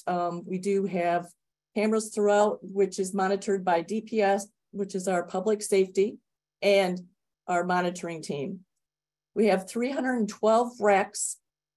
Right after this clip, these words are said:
um, to today. Um, the first top two rows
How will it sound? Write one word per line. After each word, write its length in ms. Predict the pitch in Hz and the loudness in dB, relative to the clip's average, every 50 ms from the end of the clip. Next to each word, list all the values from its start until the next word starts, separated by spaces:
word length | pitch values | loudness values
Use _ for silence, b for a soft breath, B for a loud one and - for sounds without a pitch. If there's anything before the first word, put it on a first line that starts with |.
| _ _ _ _ _ - | _ _ _ _ _ -4
um, 360 | 190 185 180 165 165 160 151 - | -2 0 0 0 -2 -2 -6 -8
to 320 | - 202 175 170 170 - - - - - _ _ _ _ _ _ - | -6 -4 -2 -2 -2 -4 -6 -12 -20 -20 _ _ _ _ _ _ -6
today. 560 | - 185 190 185 185 170 151 151 165 196 - _ _ _ _ _ _ _ _ - | -2 0 2 4 6 6 4 4 0 -4 -8 _ _ _ _ _ _ _ _ -4
Um, 420 | 175 170 165 156 156 156 170 185 - _ | -2 -2 0 0 -2 -4 -6 -10 -8 _
the 120 | - 180 180 | -4 -2 0
first 360 | 226 240 240 226 - - - _ _ _ _ _ _ _ _ _ _ _ _ _ _ _ _ _ _ _ _ _ _ _ | 0 0 2 0 -2 -6 -6 _ _ _ _ _ _ _ _ _ _ _ _ _ _ _ _ _ _ _ _ _ _ _
top 380 | - - 208 202 226 226 226 - | -6 -2 0 0 0 -2 -4 -8
two 220 | - 269 262 240 | -6 -6 -4 0
rows 560 | 240 214 208 202 196 190 196 190 190 190 - | 2 4 6 6 6 6 4 2 0 -4 -8